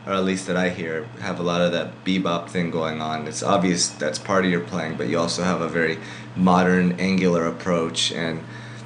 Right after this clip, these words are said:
and your sound is unique to yourself as well. Um, so my question was, was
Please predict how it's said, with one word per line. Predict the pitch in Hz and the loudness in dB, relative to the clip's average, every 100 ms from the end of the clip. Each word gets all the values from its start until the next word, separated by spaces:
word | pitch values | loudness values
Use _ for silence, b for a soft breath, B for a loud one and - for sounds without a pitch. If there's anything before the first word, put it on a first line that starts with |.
| B - | B 0
and | 101 98 | 2 4
your | 90 | 2
sound | 87 - 95 90 87 | 4 4 4 4 2
is | 85 90 | 0 2
unique | 90 87 87 87 - - | 2 2 0 -4 -10 -10
to | - 90 | -6 -4
yourself | 76 - 113 - | -4 -2 -4 -6
as | 82 | -4
well. | 82 87 82 - - 90 | -2 0 0 -2 -8 -6
Um, | 95 87 85 - - - - | -2 0 -2 -8 -16 -18 -14
so | - | -2
my | 110 101 | 2 2
question | - 101 - 110 98 | 4 2 2 -2 0
was, | 87 85 - B B B | 0 0 -6 B B B
was | 110 - | -6 -6